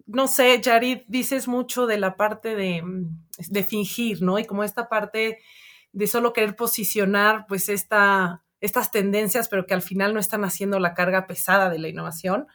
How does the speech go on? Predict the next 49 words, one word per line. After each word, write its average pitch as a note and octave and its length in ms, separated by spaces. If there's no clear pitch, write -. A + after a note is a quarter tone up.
Y C4 80
yo D4+ 100
no F4+ 100
sé E4 360
si - 180
hay C4 220
tanta B3+ 480
premeditación G3+ 920
en G3+ 120
ese F#3 200
tema, E3+ 280
¿no? E3+ 180
Si G#3 120
lo G3+ 80
hacen A#3 180
con A3 160
alevosía E3+ 460
y - 20
ventaja. G#3 440
Yo F#3+ 140
sinceramente A#3 760
creo, G3+ 520
y F3+ 180
con F3 180
mi F3 80
experiencia F#3+ 460
que A3 100
trabajo F3+ 340
mucho F#3 260
con F3 160
clientes, F3 600
es G#3 160
que C#4 100
muchas B3+ 320
veces B3+ 320
es A#3+ 140
simplemente A3+ 500
que - 80
no G3 120
tienen A3 180
las F#3 180
herramientas F#3+ 640
o G#3+ 60
el F#3 80
conocimiento. F3 720
Si F#3+ 140
tienen A#3+ 280
la A3 80
intención, F3 840